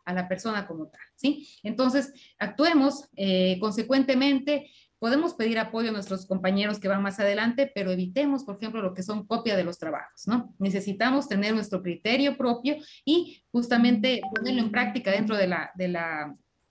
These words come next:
eh, del desempeño de nuestra carrera. También tenemos lo que es comunicarse efectivamente tanto con profesores, con nuestros compañeros. Cuando se presente alguna duda, alguna inquietud, algún problema, sepan que pueden contar con la carrera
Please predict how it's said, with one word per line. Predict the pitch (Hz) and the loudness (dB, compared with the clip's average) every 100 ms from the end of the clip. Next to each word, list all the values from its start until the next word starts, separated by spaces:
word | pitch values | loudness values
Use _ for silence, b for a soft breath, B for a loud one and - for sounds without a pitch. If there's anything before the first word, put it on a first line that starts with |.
| _ _ - | _ _ -10
eh, | 180 - | -8 -4
del | 208 | -2
desempeño | 202 196 196 233 226 | 0 0 0 2 2
de | 196 | 2
nuestra | 185 180 - | 0 -4 -6
carrera. | 151 - - - B B B - | -6 -6 -14 -20 B B B 0
También | 247 294 330 | 4 4 4
tenemos | 269 254 262 269 196 | 4 4 4 2 0
lo | 214 208 | -4 0
que | 233 | -2
es | 240 | 0
comunicarse | 226 202 185 220 226 | -2 -2 0 -2 -2
efectivamente | 233 185 226 214 226 247 247 | -4 -4 -2 0 2 2 0
tanto | 240 214 220 220 | -2 -2 -4 -4
con | 190 | -4
profesores, | 185 180 180 233 247 233 233 | -2 -2 -2 0 2 2 0
con | 185 | -4
nuestros | 180 185 - | -4 -6 -4
compañeros. | 180 180 196 247 254 254 - | -4 0 2 2 2 -2 -4
Cuando | 208 196 190 | -2 0 0
se | 196 | -2
presente | 196 190 254 240 | -4 0 0 0
alguna | 220 214 233 208 | -2 2 2 2
duda, | 196 226 220 214 185 | -2 -2 -2 -2 -2
alguna | 185 180 202 208 | -4 -4 -4 -2
inquietud, | 202 190 180 180 247 240 B B - | -2 -2 -4 0 2 2 B B -2
algún | 202 226 226 | 2 2 4
problema, | 277 240 226 240 B B _ | 4 4 2 0 B B _
sepan | - 311 320 285 | 0 0 2 0
que | 220 | 0
pueden | - 220 240 | -4 0 0
contar | 208 196 220 214 | 0 -2 -4 -4
con | - 262 277 | -2 2 2
la | 254 | 2
carrera | 240 226 196 208 262 | 0 2 2 2 -2